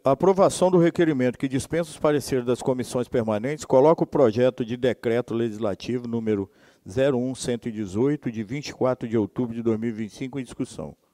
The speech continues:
Não havendo discussão, coloco o referido projeto de decreto legislativo número zero um cento e dezoito, de vinte e quatro de outubro, em votação.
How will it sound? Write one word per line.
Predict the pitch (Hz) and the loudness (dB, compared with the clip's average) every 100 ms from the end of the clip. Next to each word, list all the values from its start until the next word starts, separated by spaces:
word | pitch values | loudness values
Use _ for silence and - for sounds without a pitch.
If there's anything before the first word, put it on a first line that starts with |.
| _ _ _ _ _ _ _ _ _ _ _ _ _ _ _ _ _ _ _ _ _ _ _ _ _ _ _ _ _ _ _ _ - | _ _ _ _ _ _ _ _ _ _ _ _ _ _ _ _ _ _ _ _ _ _ _ _ _ _ _ _ _ _ _ _ -2
Não | 151 175 | 2 4
havendo | 131 147 | 4 0
discussão, | 131 - 135 - 160 | 0 -2 -2 0 2
coloco | 156 151 151 135 | 4 4 4 2
o | |
referido | 147 - 135 147 147 | 0 0 2 2 0
projeto | - 127 107 117 135 139 147 143 117 | 2 2 4 2 2 2 0 0 0
de | 113 | -2
decreto | 127 120 123 123 - | 0 0 0 -2 -2
legislativo | 120 107 120 104 143 143 123 | -4 0 -2 0 -2 -2 -2
número | 131 123 120 | -2 0 0
zero | 120 135 | 0 0
um | 120 127 | 0 -4
cento | - 127 117 | -4 -6 -6
e | |
dezoito, | 113 107 110 139 131 | -8 -2 2 0 -2
de | 110 | -8
vinte | 110 131 | -6 -6
e | - | -4
quatro | - 120 | 0 0
de | 123 | 2
outubro, | 110 - 135 | 0 0 -4
em | 135 | -2
votação. | 131 147 127 90 80 | -2 -2 -6 -6 -10